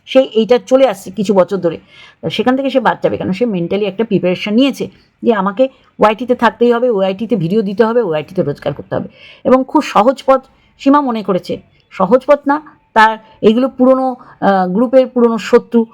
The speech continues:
নতুন করে হয়েছে। তাহলে আমরা আগামী দিন ভিডিও করার, আহ, উপায় খুঁজে পেলাম যে ট্রিপল এস, মানে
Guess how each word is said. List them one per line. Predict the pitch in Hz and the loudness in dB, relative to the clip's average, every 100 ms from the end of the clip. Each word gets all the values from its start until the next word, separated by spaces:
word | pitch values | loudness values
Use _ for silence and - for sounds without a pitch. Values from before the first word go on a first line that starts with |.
| _ _ _ - - _ 160 | _ _ _ -16 -16 _ -2
নতুন | 151 202 233 | 0 0 0
করে | 294 233 | 0 0
হয়েছে। | 202 170 185 - - _ - | -2 -4 -10 -12 -20 _ -2
তাহলে | 214 294 - | 0 0 -2
আমরা | - 185 220 320 _ _ - | -2 -2 -2 -6 _ _ -2
আগামী | 208 240 330 | 0 2 0
দিন | 349 262 226 _ _ _ - | 2 0 -2 _ _ _ 0
ভিডিও | 185 240 285 | 2 2 0
করার, | 294 294 302 302 - - - | 2 0 0 -6 -20 -20 -10
আহ, | - 170 170 - | -4 -4 -4 -2
উপায় | 240 247 208 | 2 2 0
খুঁজে | 190 175 | -2 -2
পেলাম | 170 165 190 _ _ _ _ 190 | -2 -4 -10 _ _ _ _ 0
যে | 208 202 202 _ - 190 | 2 0 -8 _ -14 -2
ট্রিপল | 302 339 370 285 | 2 4 4 4
এস, | 196 - - - _ _ _ _ - | 0 -6 -20 -20 _ _ _ _ -4
মানে | 202 277 359 | 0 0 -4